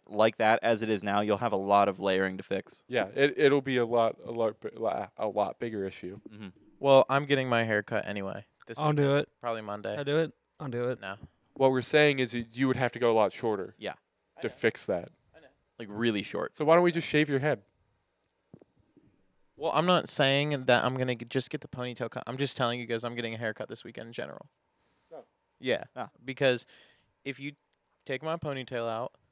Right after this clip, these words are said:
Speaker 3: and you shave, if y-, and you middle part my hair on both sides, it is literally so long, it's ridiculous.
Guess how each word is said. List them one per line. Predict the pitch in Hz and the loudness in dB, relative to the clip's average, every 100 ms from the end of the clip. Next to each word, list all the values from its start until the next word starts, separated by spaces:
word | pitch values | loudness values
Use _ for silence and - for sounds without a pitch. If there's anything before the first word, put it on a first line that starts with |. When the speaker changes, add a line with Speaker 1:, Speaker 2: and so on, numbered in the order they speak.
| _ _ - | _ _ -20
Speaker 3:
and | 123 | -16
you | 117 | -12
shave, | - - 123 131 _ 123 | -8 -2 -2 -4 _ -14
if | 123 | -12
y-, | 123 - | -12 -10
and | 120 | -10
you | 120 117 113 - - | -8 -8 -8 -12 -10
middle | 120 127 151 | -2 0 0
part | 143 139 123 | 2 0 0
my | 120 | -4
hair | 120 120 135 151 - | -2 -2 -2 -6 -10
on | 120 117 | -8 -4
both | 127 131 | -4 -2
sides, | 135 127 139 - | 0 0 -2 -8
it | 127 | -10
is | 131 120 | -10 -8
literally | 120 127 139 143 143 139 | -6 -4 -4 -4 -6 -8
so | - 131 135 | -4 -2 -2
long, | 120 110 117 131 143 _ _ _ _ _ _ - | -2 -4 -4 -6 -14 _ _ _ _ _ _ -14
it's | 123 127 | -12 -8
ridiculous. | 127 117 - - - - - | -8 -8 -10 -14 -16 -16 -18